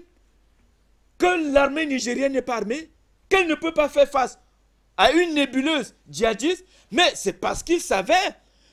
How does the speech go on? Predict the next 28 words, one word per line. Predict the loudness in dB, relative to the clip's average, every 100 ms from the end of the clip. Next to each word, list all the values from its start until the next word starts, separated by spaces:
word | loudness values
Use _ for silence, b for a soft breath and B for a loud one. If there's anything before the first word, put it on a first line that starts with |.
| _
que | -2 0 -2 -8 _ _ _
c'est | -2 4 4 2 _ _ -6
l'armement, | 2 4 4 2 0 2 -2 -4 b
le | -2 -2
financement, | -2 -6 -4 -4 -6 -2 -4 -6 b b
la | -2 0
logistique | 0 0 -2 -2 -6 -2 -2 -2 b
de | -10 -10
ces | -8 -6
djihadistes, | -4 -4 -6 -12 _ _
c'est | -14 -12
pas | -10 -8
ses | -8 -8
amis | -8 -8
français. | -10 -10 -10 -12 -16 _
Ce | -12
n'est | -12
pas | -8 -6
le |
moment | -6 -6 -6
de | -4
cacher. | -4 -4 -4 -4 -6 _ _ _ _ _ _ -2
Qui | 2 2 2
entretient | -4 -4 -8 -6 -6
le | -4
djihadisme | -2 0 0 -2 -8
au | -8
Sahel ? | -2 2 4 2